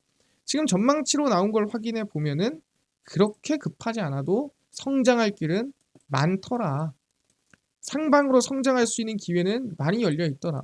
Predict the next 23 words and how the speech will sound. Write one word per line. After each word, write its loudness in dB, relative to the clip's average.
근데 0
고작 4
지금 2
이천이십오 0
년 0
일 0
분기, -2
이 0
분기에 0
이 0
성장성이 -2
흔들릴지 0
안 0
흔들릴지를 -2
보고 2
간다는데 -2
급할 -2
필요가 -2
있나? -2
전혀 0
없다라고 -2
생각이 -4
듭니다. -4